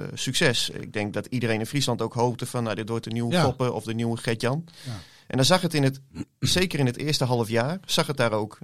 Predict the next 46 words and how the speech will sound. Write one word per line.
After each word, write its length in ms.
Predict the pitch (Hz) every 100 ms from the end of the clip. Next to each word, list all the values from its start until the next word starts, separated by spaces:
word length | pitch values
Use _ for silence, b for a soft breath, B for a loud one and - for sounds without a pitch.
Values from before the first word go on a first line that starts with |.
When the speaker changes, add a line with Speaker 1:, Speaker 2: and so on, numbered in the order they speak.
| -
Speaker 1:
naar 160 | 117 -
uit 380 | 147 135 135
dat, 240 | 131 117 - -
dat 160 | 104 -
het 280 | 98 - -
ging 220 | - 117
lukken. 300 | 180 175 101 - _ _ _
Hè, 180 | - 196
toen 180 | - 117
speelde 280 | - 151 131
Heerenveen 560 | 127 117 123 117 113 - _
realistisch, 680 | - 110 117 120 131 143 143
ze 80 | -
pakten 300 | 120 - 107
best 160 | 120
veel 100 | -
punten. 380 | 107 127 139 143
Ze 60 | 151
hadden 180 | 143 139
ook 60 | 135
een 60 |
goede 200 | 156 131
ploeg 320 | - 127 139
met 260 | 135 120 -
Ejuke, 480 | 117 113 123 123 113
met 220 | 107 104
Veerman 300 | 135 123 117
die 120 | 113
net 120 | 110
nieuw 180 | 110 113
was, 220 | 113 113
met 160 | 113 -
Faik, 460 | - 139 113 90 -
met 300 | 113 113 - B B B
Botman 460 | - 113 147 131 123
centraal 480 | - 113 117 113 107
achterin. 320 | - 113 110
Speaker 2:
Zeker. 340 | 139 147 101 87 B B B B B -
Speaker 1:
Ehm, 760 | - 123 123 123 123 123 123 - _ _ _ -
Speaker 2:
Botman 380 | 127 143 139 127
die 80 |
het 80 | 120
Nederlands 280 | 135 131 123
elftal 300 | 135 127 135
haalde 260 | 135 139 131
zelfs. 420 | 123 131 135 -